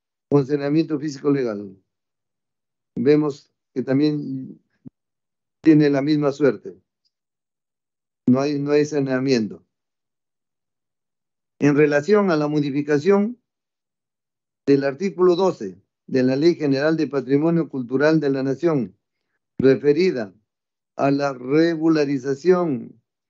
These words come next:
de intervenciones no autorizadas en bienes del patrimonio cultural de la nación, se propone la incorporación de la regularización de intervenciones no autorizadas, conocidas como obra-,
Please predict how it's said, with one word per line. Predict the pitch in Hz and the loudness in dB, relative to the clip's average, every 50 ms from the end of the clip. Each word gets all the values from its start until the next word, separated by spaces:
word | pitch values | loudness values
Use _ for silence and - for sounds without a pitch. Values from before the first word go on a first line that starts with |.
| _ _ _ _ _ _ _ _ _ _ - | _ _ _ _ _ _ _ _ _ _ 0
de | 147 147 | 2 2
intervenciones | 151 151 127 147 139 135 127 135 135 135 131 151 175 175 175 160 143 143 | 2 2 2 0 0 0 2 -2 -2 -2 -2 -2 -2 -2 0 -2 -2 -2
no | 151 170 | -2 -2
autorizadas | 180 170 175 - 147 127 127 127 127 - 170 175 175 180 202 185 _ _ _ _ _ _ _ _ _ _ _ _ _ _ - | -2 -4 -4 -4 -4 -2 -2 -2 -2 0 -2 -2 -2 -4 -8 -10 _ _ _ _ _ _ _ _ _ _ _ _ _ _ -4
en | 127 135 139 135 | -2 -2 -2 4
bienes | 156 175 185 180 175 151 | 4 4 4 4 0 -4
del | 139 147 135 120 | -4 -4 -6 -6
patrimonio | - 139 127 117 127 135 139 156 175 180 175 - 131 | -2 -2 -2 -2 -2 -4 -2 0 2 0 0 -2 -6
cultural | - 131 127 113 123 135 147 160 165 160 | -6 -8 -8 -6 -4 -2 0 0 0 0
de | 147 135 | -2 -2
la | 135 127 | -2 -2
nación, | 123 120 120 - 165 170 170 175 202 202 _ _ _ _ _ _ _ _ _ _ _ _ _ _ _ _ _ _ _ _ _ _ _ _ _ _ | -4 -6 -8 -4 -2 -2 -2 -2 -4 -8 _ _ _ _ _ _ _ _ _ _ _ _ _ _ _ _ _ _ _ _ _ _ _ _ _ _
se | - 147 | -2 -2
propone | 120 127 143 143 127 165 190 196 196 196 190 | 0 2 0 -2 0 0 -2 0 0 0 -2
la | 175 151 143 | -2 -4 -4
incorporación | 151 147 - - 143 135 117 139 135 135 139 131 - 185 185 185 180 | -4 -6 -4 -4 -6 -6 -4 -6 -4 -4 -4 -4 -2 -2 0 0 2
de | 170 151 | 0 0
la | 143 143 135 | 0 0 -2
regularización | 127 143 143 135 135 143 143 143 135 131 131 117 131 139 135 - 180 180 180 185 190 226 - _ _ _ - | -2 -2 -2 -2 0 0 2 2 2 0 -2 -2 -2 -2 0 2 2 2 2 2 -2 -4 -8 _ _ _ -18
de | - - - 143 | -10 0 2 4
intervenciones | 143 143 143 143 143 139 131 131 139 131 - 175 175 170 160 156 | 6 6 4 4 2 0 0 0 -2 -2 0 2 2 2 2 2
no | 160 165 | 2 2
autorizadas, | 175 165 151 - 156 135 135 127 110 170 175 165 131 107 98 87 _ _ _ _ _ _ _ _ _ _ _ _ _ _ - | 2 2 0 0 2 4 4 2 2 0 0 0 0 -2 -6 -12 _ _ _ _ _ _ _ _ _ _ _ _ _ _ -2
conocidas | 131 131 135 135 135 - 175 180 175 175 170 175 | 0 2 2 2 2 4 4 4 4 2 -2 -4
como | - 156 139 139 147 156 165 | -4 -2 0 2 4 4 4
obra-, | 170 165 160 165 | 2 2 -2 -4